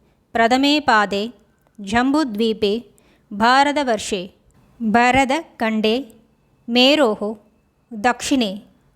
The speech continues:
पार्श्वे सहाब्दे अस्मिन् वर्धमाने व्यावहारिके प्रभवाति षष्टिसंवत्सराणां मध्ये। विश्वावसु नाम संवत्सरे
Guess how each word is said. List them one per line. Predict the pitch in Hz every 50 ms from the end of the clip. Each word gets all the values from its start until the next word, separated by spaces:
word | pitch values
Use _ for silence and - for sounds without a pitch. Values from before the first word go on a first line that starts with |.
| _ _ -
पार्श्वे | 233 220 226 233 226 - - 269 262 269 294 294 - _ _ _ _ _ _ _ -
सहाब्दे | - - 240 220 - 254 262 269 254 - 254 240 233 254 - - - - _ _ _ - 233 254
अस्मिन् | 247 - - 269 247 226 214 202 202 208 226 247 - _ _ _ _ _ _ _ - 226
वर्धमाने | 240 247 262 247 240 302 311 285 269 233 208 196 196 202 233 247 _ _ _ _ _ _ _ _ _ _ -
व्यावहारिके | 208 226 233 226 247 262 269 311 294 269 233 214 196 196 - 202 190 214 - _ _ _ _ _ _ _ _ _ -
प्रभवाति | - 233 226 202 226 240 233 240 233 240 240 262 262 285 - - _ _ _ _ _ _ _ _ -
षष्टिसंवत्सराणां | - 262 262 262 - 262 - 311 302 330 - - _ _ _ _ - - - 247 247 254 262 302 294 - - 277 247 233 226 220 208 202 202 202 240 254 - _ _ _ _ _ _ _ -
मध्ये। | 226 233 240 208 190 214 214 208 190 190 - - _ _ _ _ _ _ _ _ _ _ _ _ _ _ _ _ _ _ - - _ _ - - - _ _ _ _ _ - _ - _ - - _ _ _ _ -
विश्वावसु | 247 254 269 254 - - 302 311 330 311 311 302 311 320 311 311 311 311 - - - -
नाम | 240 247 254 254 269 269 285
संवत्सरे | 277 277 240 233 226 226 233 233 - 262 247 254 269